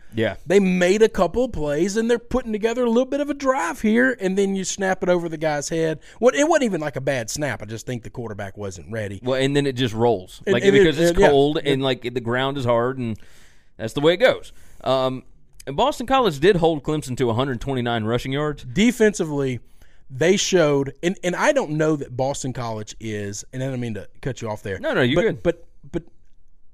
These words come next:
Speaker 2: Clemson had been putting up fifty, seventy points against all these just garbage teams, and I kept screaming, "That doesn't matter. These teams are awful, and you can name your number against them if you want to." They're
Speaker 1: Yeah.
Speaker 2: putting up style points, and everybody's buying in.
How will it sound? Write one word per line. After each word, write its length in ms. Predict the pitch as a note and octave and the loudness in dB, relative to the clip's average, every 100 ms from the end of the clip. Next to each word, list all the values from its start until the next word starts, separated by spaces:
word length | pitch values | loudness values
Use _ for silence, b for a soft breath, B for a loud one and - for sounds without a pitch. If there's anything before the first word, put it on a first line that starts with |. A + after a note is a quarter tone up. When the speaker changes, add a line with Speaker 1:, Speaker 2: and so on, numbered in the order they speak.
| - - - - | -20 -20 -20 -2
Speaker 2:
Clemson 320 | - B3+ C4 G3+ | 6 6 6 0
had 100 | E3+ | 2
been 120 | D#3+ | 2
putting 200 | F#3 D#3+ | 0 -2
up 100 | - | -4
fifty, 400 | - E3+ F3 E3 | 0 0 0 -6
seventy 440 | - F3+ E3+ E3+ | 2 2 2 -4
points 360 | - D#3+ D3 - | -6 -6 -4 -6
against 280 | C#3 C3 C#3+ | -6 -4 -2
all 140 | C3 | -2
these 180 | B2+ - | -2 -6
just 260 | C#3+ - - | -8 -10 -6
garbage 440 | G#3+ A3 F3+ - | -2 0 -2 -4
teams, 320 | A3+ A3+ F3 | 0 0 0
and 60 | D#3+ | -4
I 40 | |
kept 240 | - G3 - | -4 -4 -4
screaming, 560 | - G#3 A#3 F#3 D#3 b b b b - | 0 4 4 4 0 b b b b -2
"That 400 | D3+ G#3 F3+ C#3+ | 2 2 0 2
doesn't 440 | F#3+ G3 E3 G3+ | 4 6 4 0
matter. 600 | D#3+ E3+ F3+ F3+ C#3+ G2 - C#3+ | 0 -2 0 -2 -4 -8 -12 -6
These 340 | C#3+ G#3 G#3 | 0 0 0
teams 340 | - G3+ E3 | 0 0 0
are 100 | E3 - | -4 4
awful, 500 | F3 F#3+ - A3 G#3 | 6 6 4 -2 -2
and 180 | E3+ F#3 | -2 -2
you 80 | |
can 280 | - F3 D#3 | -4 -6 -2
name 280 | D#3+ F#3 F#3 | 0 2 2
your 140 | E3+ | 2
number 420 | D3+ D#3 F3+ D#3+ C#3 | 0 0 0 0 -4
against 360 | C3+ C3 - | -4 -6 -6
them 160 | C#3+ C3+ | -4 -4
if 160 | C3 C#3+ | -6 -6
you 100 | A#2+ | -4
want 380 | C3+ D3 - - | -2 -2 -4 -8
to." 200 | A#2 G2+ | -8 -2
They're 120 | C#3+ | 0
Speaker 1:
Yeah. 80 | A#3+ | 4
Speaker 2:
putting 200 | G3+ A3 | 6 6
up 140 | G3 | 0
style 380 | - - F#3+ G3 | -2 0 2 2
points, 340 | - E3+ D#3 D3 | 0 -2 -2 -2
and 100 | C#3+ | -2
everybody's 440 | E3+ E3+ E3 C3 | 0 0 -2 -2
buying 360 | B2+ E3 E3 D#3 | 0 2 2 2
in. 320 | E3+ G#2+ | 2 0